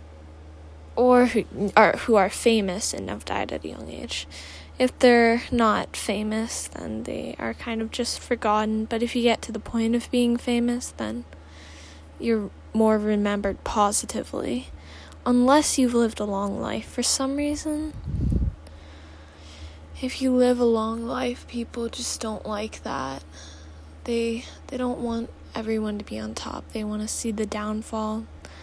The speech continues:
of other people, of everything. Everything that's treated as something has to have a downfall. Like, for every fan, everyone acts like there has to be a hater.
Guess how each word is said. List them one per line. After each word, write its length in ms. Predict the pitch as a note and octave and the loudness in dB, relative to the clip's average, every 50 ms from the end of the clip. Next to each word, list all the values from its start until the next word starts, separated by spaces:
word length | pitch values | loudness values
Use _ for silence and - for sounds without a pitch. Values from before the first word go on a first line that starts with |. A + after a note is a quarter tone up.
| - - - - - - - - | -20 -20 -20 -20 -20 -18 -12 -8
of 120 | - A3+ A#3 | -2 2 2
other 280 | A#3 A3+ A#3 B3 A#3+ | 4 4 4 2 0
people, 840 | A3+ - - A#3 A3+ - - - A3+ A3+ A3+ A3+ A3+ A3+ A3+ A#3 - - | 0 -2 -6 -8 -8 -6 -4 -4 -2 0 0 0 0 -2 -2 -4 -4 -4
of 180 | A3+ A3+ A3 - - | -6 -6 -6 -6 -4
everything. 960 | - A#3+ A#3 A3+ B3 B3 B3 B3+ - - - A#3+ A#3+ A#3+ A#3 A#3+ A#3+ A#3+ A#3+ A#3+ - - - - - - - - - - - - - - - - - - - - - - - - - - - - - - | -2 -2 -2 0 0 -2 -2 -2 -4 -6 -8 -6 -4 -4 -4 -4 -4 -4 -6 -6 -10 -16 -20 -20 -20 -20 -20 -20 -20 -20 -20 -20 -20 -20 -20 -20 -20 -20 -20 -20 -20 -20 -20 -20 -20 -20 -20 -14 -4 0
Everything 600 | - A3+ A#3 B3 C4 C4 B3+ - C#4 C4 B3 B3 | 0 2 2 2 0 0 0 -2 -2 -2 -2 -4
that's 280 | A#3 A3+ A3+ - - - | -6 -6 -6 -6 -6 -6
treated 540 | - - - A#3 A3+ A3+ A3 A3+ A3+ A3 | -6 -4 -2 -2 -2 0 2 2 2 2
as 140 | A3 G#3 G#3+ | 2 2 2
something 480 | - - - G3+ G#3 G3+ - A3 G#3+ G#3 | 2 2 0 -2 -4 -4 -4 -4 -4 -4
has 280 | G#3 G#3 G#3+ - - | -4 -4 -4 -4 -2
to 80 | - A#3 | -2 -2
have 220 | G#3+ G#3 - - | -2 -4 -4 -4
a 20 | - | -4
downfall. 640 | - - - - - A#3 - - - - - - - | -4 -4 -4 -4 -6 -8 -8 -4 -2 0 0 0 0
Like, 420 | - - - A3+ - - - - - - - - - - - - - - - - - - - - - - - - - - - - - - - - - - - - - - - - - - - - A3 | 0 -2 -2 -2 -4 -6 -4 -4 -2 -4 -4 -6 -12 -20 -20 -20 -20 -20 -20 -20 -20 -20 -18 -18 -18 -18 -16 -16 -18 -18 -18 -18 -18 -18 -20 -20 -20 -20 -20 -20 -20 -20 -20 -20 -20 -16 -10 -10 -8
for 180 | - - - A3+ | -2 4 8 8
every 400 | A3+ A3 A3 A#3 A#3 A3+ A3+ A3 | 10 10 10 8 8 8 8 6
fan, 760 | - - - A3+ A3 G#3 G3 G3 G3 G3+ G3+ G#3+ A#3 C4 D#4 - - - - | 4 2 4 6 6 6 4 4 2 0 -2 -4 -4 -8 -12 -18 -12 -4 0
everyone 440 | - G#3+ G#3 G#3 G#3 G#3 G#3 G#3 G#3 | 0 2 2 2 2 2 4 4 4
acts 240 | G3+ G#3 G#3 - - | 4 4 8 10 10
like 220 | - A3 G#3 - | 10 10 6 -2
there 140 | - G#3 G#3 | 0 0 2
has 280 | G#3 G#3+ G#3+ A3 - | 4 6 8 8 8
to 100 | - - | 8 6
be 140 | A3+ A3 A3 | 4 2 4
a 60 | A3 | 4
hater. 580 | G#3+ G#3+ A3 A3+ A3 G#3+ - G#3+ A3 A#3 A#3 A#3 | 6 8 8 8 10 10 8 8 6 2 0 -2